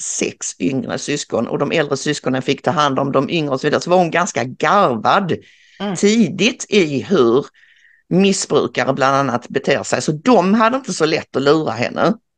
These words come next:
Speaker 1: För hon
Speaker 2: Nej.
Speaker 1: genomskådade alla liksom knep och,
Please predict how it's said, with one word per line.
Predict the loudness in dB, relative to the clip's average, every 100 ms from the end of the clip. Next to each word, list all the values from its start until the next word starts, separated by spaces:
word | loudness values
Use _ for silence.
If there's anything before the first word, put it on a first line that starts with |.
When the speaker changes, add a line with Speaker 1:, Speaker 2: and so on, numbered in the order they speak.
| _ 0
Speaker 1:
För |
hon | 2 2
Speaker 2:
Nej. | 2 0
Speaker 1:
genomskådade | 0 -2 0 2 2 2
alla | 0 0 -4 -6 -10
liksom | -14 -10 -8 -8
knep | -6 -4 -4 -2
och, | -2 -4